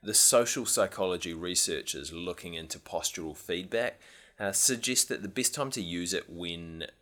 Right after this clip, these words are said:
you're about to go into a situation where you're going to be socially evaluated.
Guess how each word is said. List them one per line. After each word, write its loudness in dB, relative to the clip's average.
you're -6
about 2
to -4
go -4
into -8
a -4
situation -2
where -6
you're -6
going -6
to -10
be -10
socially 0
evaluated. -4